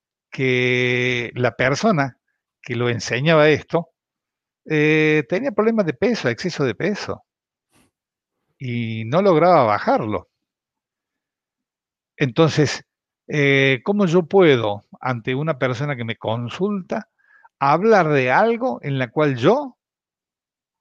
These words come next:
no estoy bien? Por eso es importante pedir los antecedentes de la persona en la cual se va a formar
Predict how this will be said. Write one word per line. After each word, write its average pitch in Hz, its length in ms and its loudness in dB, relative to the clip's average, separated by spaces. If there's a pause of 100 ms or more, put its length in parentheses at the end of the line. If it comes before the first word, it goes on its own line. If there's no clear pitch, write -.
(360)
no 196 140 0
estoy 147 220 0
bien? 101 300 -6 (1600)
Por 196 120 0
eso 214 200 0
es 185 100 4
importante 170 640 0
pedir 156 600 0 (400)
los 135 220 -2
antecedentes 135 920 -4
de 135 80 -6
la 120 100 -4
persona 139 640 -6
en 143 140 -8
la 110 60 -6
cual 123 260 -6
se 120 120 -14
va 110 100 -6
a 120 40 -8
formar 165 540 -2